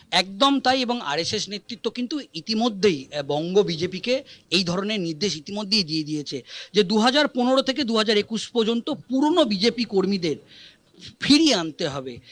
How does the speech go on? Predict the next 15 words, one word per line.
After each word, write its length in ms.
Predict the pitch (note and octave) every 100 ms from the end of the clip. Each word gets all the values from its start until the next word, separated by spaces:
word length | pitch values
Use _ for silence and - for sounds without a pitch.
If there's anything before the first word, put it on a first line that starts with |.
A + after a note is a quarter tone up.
| - -
এবং 260 | F#3+ C4+ A3+
নতুন 640 | F3+ F3 A#3 - E4+ E4+ A3+
যেই 240 | A#3 C4
বিজেপি 400 | F#3+ F#3 A3 A#3+
স-, 100 | F#3 F3 E3+
মানে, 240 | F3 F3+ -
আহ, 280 | D#3 D3+ C#3+ -
সভাপতি 480 | - F3 G3+ A3+ A#3+
পদে 280 | F3+ F3+ F#3+
বসুন 320 | D#3+ D#3+ F#3
না 160 | F3 E3
কেন, 220 | D3+ D3 A3+ E4+ - - -
তারা, 260 | D3 G3
তারা 260 | F#3 D#3 F#3+
কিন্তু 500 | - A3+ G#3 -